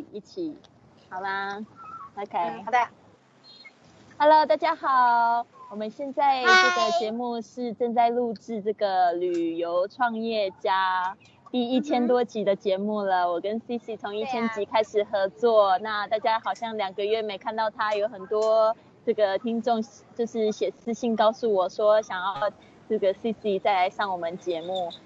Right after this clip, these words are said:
Speaker 1: 所以呢，我经过这两个月从秘鲁回来，然后我又去了好几个地方。那时候 Cici 也去以色列嘛，然后，呃，
Speaker 2: 对的。
Speaker 1: 我之后去了意大利，然后又去了葡萄牙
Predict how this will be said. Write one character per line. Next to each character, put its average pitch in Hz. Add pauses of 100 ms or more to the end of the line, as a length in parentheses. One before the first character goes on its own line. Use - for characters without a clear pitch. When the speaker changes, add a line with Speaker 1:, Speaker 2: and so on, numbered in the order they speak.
Speaker 1:
所 240
以 240
呢， 202 (180)
我 185
经 247
过 247
这 247
两 180
个 180
月 196
从 190
秘 233
鲁 185
回 185
来， 180
然 175
后 214
我 185
又 202
去 220
了 185
好 190
几 196
个 -
地 202
方。 185 (280)
那 220
时 220
候 220
Cici 214
也 180
去 -
以 185
色 214
列 196
嘛， 165
然 170
后， 196 (280)
呃， 196
Speaker 2:
对 185
的。 175
Speaker 1:
我 190
之 226
后 240
去 254
了 214
意 233
大 240
利， 214
然 -
后 208
又 214
去 220
了 185
葡 202
萄 220
牙 175